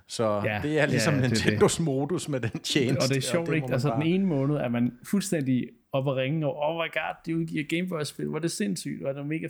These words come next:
Speaker 2: fed, fedt line-up," og sådan noget. Og så,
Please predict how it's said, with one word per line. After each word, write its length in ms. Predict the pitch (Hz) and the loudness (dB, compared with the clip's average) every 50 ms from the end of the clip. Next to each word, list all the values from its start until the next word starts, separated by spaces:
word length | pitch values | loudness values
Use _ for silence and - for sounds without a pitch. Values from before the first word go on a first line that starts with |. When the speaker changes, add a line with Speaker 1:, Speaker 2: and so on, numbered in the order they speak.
| - | -4
Speaker 2:
fed, 320 | - 165 160 160 160 165 131 - | -2 0 0 0 -2 -4 -6 -4
fedt 140 | - 160 160 | -4 -4 -4
line-up," 460 | 160 147 143 156 175 170 147 135 - | -2 -2 -2 -2 -2 -2 -4 -4 -6
og 80 | - - | -10 -12
sådan 100 | - 135 | -8 -6
noget. 120 | 127 127 127 - _ _ _ _ _ _ _ _ _ _ - | -6 -6 -8 -10 _ _ _ _ _ _ _ _ _ _ -6
Og 80 | 147 | -4
så, 180 | 131 170 160 151 | -2 -2 -2 -2